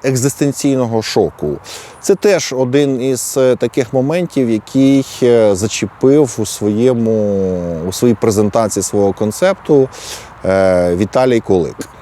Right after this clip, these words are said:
Мені виглядає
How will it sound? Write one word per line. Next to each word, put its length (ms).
Мені 260
виглядає 840